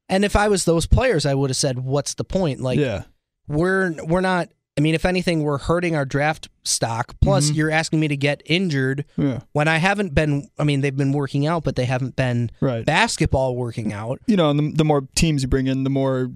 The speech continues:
Speaker 2: you have to worry about somebody getting, you know,
Speaker 1: Right.
Speaker 2: testing positive and stuff like that. So it,
Speaker 1: Yeah.
Speaker 2: it does make sense. Um, do you, do you think, though, with how quick they're able to figure this out and how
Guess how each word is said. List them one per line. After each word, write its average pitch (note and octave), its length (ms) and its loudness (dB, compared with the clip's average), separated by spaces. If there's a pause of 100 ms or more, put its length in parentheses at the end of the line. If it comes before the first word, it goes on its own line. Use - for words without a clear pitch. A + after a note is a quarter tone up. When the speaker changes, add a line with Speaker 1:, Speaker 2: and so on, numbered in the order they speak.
Speaker 2:
you D3+ 140 0
have C3+ 120 -2
to C3+ 80 -2
worry C3 220 -2
about A#2+ 400 -4
somebody C3 320 0
getting, B2+ 440 -4 (280)
you D3+ 120 -2
know, A#2+ 180 -4
Speaker 1:
Right. C3+ 320 0
Speaker 2:
testing C#3+ 300 0
positive C3 420 0
and C3 80 -4
stuff - 180 -2
like B2+ 140 -4
that. A#2+ 200 -4
So D#3 120 2
it, D3+ 80 -2
Speaker 1:
Yeah. D#3+ 140 6
Speaker 2:
it D#3 60 -2
does D#3+ 200 2
make C3 160 -2
sense. A#2+ 420 -4 (720)
Um, B2+ 600 0 (580)
do E3 120 2
you, D#3+ 120 -4
do D3 160 0
you F#3 60 2
think, F3+ 220 0
though, F#3 260 4 (560)
with D#3 160 2
how D#3 320 2
quick - 300 0
they're D3+ 180 4
able D3 140 0
to C#3+ 60 -2
figure D3 240 2
this C#3 180 2
out C#3+ 280 2
and C3+ 200 -4
how C#3+ 560 0